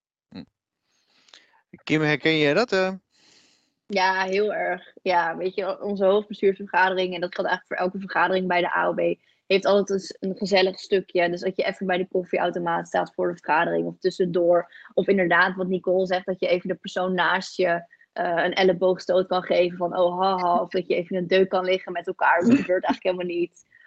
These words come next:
Speaker 2: Of dat je inderdaad even kijk naar de persoon aan de overkant van de tafel en even een, een knipoog uit kan wisselen of een blik zo van, "Oh ja, haha,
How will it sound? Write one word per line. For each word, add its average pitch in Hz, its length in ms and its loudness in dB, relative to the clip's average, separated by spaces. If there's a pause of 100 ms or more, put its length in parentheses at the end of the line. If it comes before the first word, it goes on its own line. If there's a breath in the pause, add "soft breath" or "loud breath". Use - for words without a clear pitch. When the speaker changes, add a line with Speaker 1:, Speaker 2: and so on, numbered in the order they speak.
(160 soft breath)
Speaker 2:
Of 185 140 -4
dat 185 200 2
je - 80 2
inderdaad 185 420 2
even 185 520 -6 (180)
kijk 185 260 -2
naar 185 120 -6
de 190 60 -6
persoon 190 400 -6
aan 180 80 -6
de 180 80 -6
overkant 185 300 -4
van 196 100 -6
de 180 100 -4
tafel 175 420 0
en 180 60 -10
even 185 300 -2
een, 175 120 -6
een 180 100 -4
knipoog 190 480 2
uit 185 220 0
kan 180 260 -2
wisselen 180 420 -2
of 175 100 -8
een 190 140 2
blik 185 280 4
zo 190 140 0
van, 180 220 -2
"Oh 185 120 4
ja, 175 240 6
haha, 180 520 -2